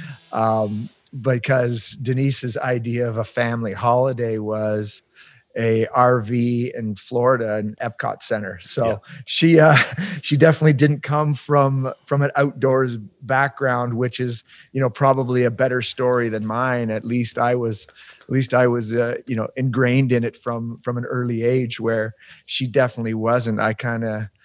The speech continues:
Speaker 1: brought her into this world where she, <laughs> uh, she now has done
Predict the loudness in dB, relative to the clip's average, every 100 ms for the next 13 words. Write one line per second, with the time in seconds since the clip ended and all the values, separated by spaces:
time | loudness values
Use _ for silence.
0 | _ _ 0 2 2 0 0 0 -2 -4
1 | -2 -2 -4 -4 0 0 -2 -4 -2 0
2 | 0 -4 -8 _ _ _ _ -10 -4 0
3 | 0 2 -2 -4 -6 -4 0 2 0 -2
4 | -16 -20 _ _ -2 0 -2 -6 -12 _
5 | _ _ -18 -18 _ _ -6 -4